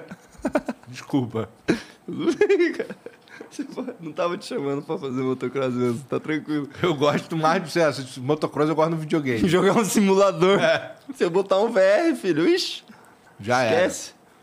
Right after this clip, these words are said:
Speaker 1: Mas eu entendo a pira. Ó, lembra lá quando a gente, quando o Flo era lá no, no Ipiranga?
Speaker 2: Uhum.
Speaker 1: Vizinho?
Speaker 2: Uhum, uhum. Uhum.
Speaker 1: Vi-, não era motocross, mas era, fazia uns rally com uma porra do monsterzão lá que ele tinha.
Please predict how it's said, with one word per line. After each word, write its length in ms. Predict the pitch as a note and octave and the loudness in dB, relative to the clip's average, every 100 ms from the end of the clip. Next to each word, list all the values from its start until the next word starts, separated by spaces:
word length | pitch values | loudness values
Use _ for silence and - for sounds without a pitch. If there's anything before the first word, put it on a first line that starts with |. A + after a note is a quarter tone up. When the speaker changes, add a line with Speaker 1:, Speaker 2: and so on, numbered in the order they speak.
| _ _ _ _ - - | _ _ _ _ -20 -6
Speaker 1:
Mas 180 | D#3 D#3+ | -4 0
eu 60 | A3 | -2
entendo 300 | C4 A#3+ A#3+ | 0 -2 0
a 60 | |
pira. 460 | A#3+ A#3 F3+ C3+ - - - _ - _ _ _ | -2 0 2 0 -4 -12 -20 _ -20 _ _ _
Ó, 200 | G3+ D#3 - - _ | 0 0 -2 -14 _
lembra 280 | C#3 F#3+ A3 | -4 0 0
lá 140 | G3+ | 0
quando 160 | F#3 F#3 | 0 -2
a 40 | |
gente, 160 | F3 F3 | -6 -6
quando 160 | E3 D#3+ | -8 -10
o 40 | |
Flo 200 | - D#3 | -2 0
era 140 | D3 | 2
lá 160 | C#3 C#3 | 2 -2
no, 220 | C3+ B2+ | -4 -6
no 80 | A#2 | -6
Ipiranga? 500 | A#2 B2+ D3 B2+ F#2 - - - _ - | -6 -2 -2 -2 -8 -16 -20 -20 _ -14
Speaker 2:
Uhum. 120 | A#2+ A#2+ | -10 -6
Speaker 1:
Vizinho? 480 | C3+ G#2+ A#2 C#3+ G2+ D#2+ | -6 -6 -6 -6 -8 -10
Speaker 2:
Uhum, 540 | A#2+ A#2+ D3 A#2 C#3+ F#3 _ _ _ _ _ | -8 -6 -8 -8 -12 -14 _ _ _ _ _
uhum. 80 | D#3+ | -8
Uhum. 320 | C#3+ D#3 F3+ A3+ _ - _ - - _ - | -8 -8 -10 -12 _ -20 _ -20 -20 _ -10
Speaker 1:
Vi-, 160 | C#3+ C3 | -8 0
não 120 | D#3 | 2
era 160 | F3 | 2
motocross, 840 | F#3 E3 E3 E3 D#3 - C#3+ F#3+ F#3 | 2 2 2 2 0 2 2 4 2
mas 240 | D3+ C#3 | 0 0
era, 260 | C#3 D#3 E3 | 2 2 2
fazia 260 | D#3 C#3+ D3+ | 0 -2 -2
uns 120 | C#3+ | -2
rally 300 | D3 C3+ D3+ | 0 0 0
com 120 | E3 | -2
uma 120 | D#3 | -4
porra 320 | C3+ - D3 D3+ | -4 0 0 0
do 120 | C#3+ | -2
monsterzão 1000 | C3+ C3+ D3 E3+ - B2 B2 B2 C#3 C3 | -6 -4 -4 -4 -4 -6 -6 -6 -4 0
lá 160 | C3 | -2
que 80 | C3+ | -2
ele 120 | B2+ | -6
tinha. 480 | A2+ - E3 A3+ - | -8 -8 -4 -4 -4